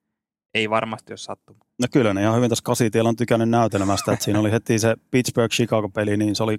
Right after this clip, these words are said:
Speaker 2: kaikkein oikein katsotuin runkosarjaottelu.
Speaker 1: Oliko noin?
Speaker 2: yksi piste neljä, piste, yksi piste neljä kolme olisiko ollut.
Speaker 1: Oho.
Speaker 2: Et kertoo siitäkin, että myös ihan oikea ratkaisu, että ei lähdetty millään paikallisella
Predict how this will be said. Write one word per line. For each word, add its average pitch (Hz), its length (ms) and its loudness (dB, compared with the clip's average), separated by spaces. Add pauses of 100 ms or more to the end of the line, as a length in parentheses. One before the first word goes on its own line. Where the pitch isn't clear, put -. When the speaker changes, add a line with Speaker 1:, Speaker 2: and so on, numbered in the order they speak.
Speaker 2:
kaikkein 127 380 0
oikein 107 240 0
katsotuin 110 640 -4 (360)
runkosarjaottelu. 107 960 -6
Speaker 1:
Oliko 208 260 0
noin? 107 380 -2
Speaker 2:
yksi 123 200 -4
piste 117 200 -4
neljä, 107 460 0 (560)
piste, - 160 -10 (560)
yksi 139 200 -4
piste 139 180 -2
neljä 117 300 0
kolme 107 380 -2
olisiko - 240 -12
ollut. - 180 -20 (280)
Speaker 1:
Oho. 180 240 -12 (880)
Speaker 2:
Et - 80 -20
kertoo 113 300 2
siitäkin, 104 340 0
että 98 160 -8
myös 104 220 -2
ihan 107 260 -2 (720)
oikea 123 300 2
ratkaisu, 113 360 -2
että 104 160 -4
ei 123 80 4
lähdetty 131 320 0
millään 113 460 2 (480)
paikallisella 107 600 0